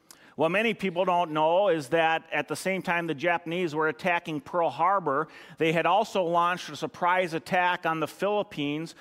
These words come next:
Clark Air Force Base, where our commander of the Allied forces in the Pacific, General,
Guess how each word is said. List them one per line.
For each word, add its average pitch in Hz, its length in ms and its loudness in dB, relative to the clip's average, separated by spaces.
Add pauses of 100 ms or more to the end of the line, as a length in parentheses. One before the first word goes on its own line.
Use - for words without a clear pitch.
(300)
Clark 185 380 0
Air 185 200 2
Force 151 440 -2
Base, 160 440 -2
where 160 460 2 (300)
our 156 400 2
commander 175 760 0
of 156 140 0
the 151 160 0
Allied 170 360 2
forces 165 540 -4
in 151 60 -4
the 147 80 -2
Pacific, 143 720 -6
General, 151 400 -2